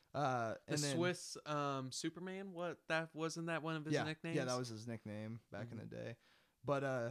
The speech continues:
Speaker 1: Jey Uso ends up picking up the victory at the end
Speaker 2: With a
Speaker 1: and
Speaker 2: super kick to
Speaker 1: with a super
Speaker 2: Cesaro.
Speaker 1: kick. Yeah, it was a, man, it was a good match.
Speaker 2: Mm-hmm.
Speaker 1: I, it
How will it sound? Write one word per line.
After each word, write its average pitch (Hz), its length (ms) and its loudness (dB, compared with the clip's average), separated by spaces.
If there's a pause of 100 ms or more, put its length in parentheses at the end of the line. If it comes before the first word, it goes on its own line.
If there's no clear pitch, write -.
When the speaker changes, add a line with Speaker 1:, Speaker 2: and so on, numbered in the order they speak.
(160)
Speaker 1:
Jey 165 220 6
Uso 156 360 4
ends 143 180 2
up 135 220 0
picking 143 280 0
up 135 100 -4
the 135 100 -2
victory 139 380 0
at 139 100 0
the 123 140 -2
end 147 320 0
Speaker 2:
With 123 100 -2
a 123 40 -4
Speaker 1:
and 123 60 0
Speaker 2:
super 120 380 2
kick 151 220 -6
to 139 80 -4
Speaker 1:
with 135 80 -2
a - 20 -4
super 131 140 -4 (100)
Speaker 2:
Cesaro. 127 300 2
Speaker 1:
kick. 165 160 -6
Yeah, 175 140 -2 (340)
it - 60 2
was 240 140 4
a, 123 160 4 (840)
man, 139 380 2
it 117 80 -2
was 107 140 -4
a 110 60 -4
good 104 200 -4
match. 92 480 -6
Speaker 2:
Mm-hmm. 139 220 -2 (140)
Speaker 1:
I, 180 180 6 (180)
it 175 220 4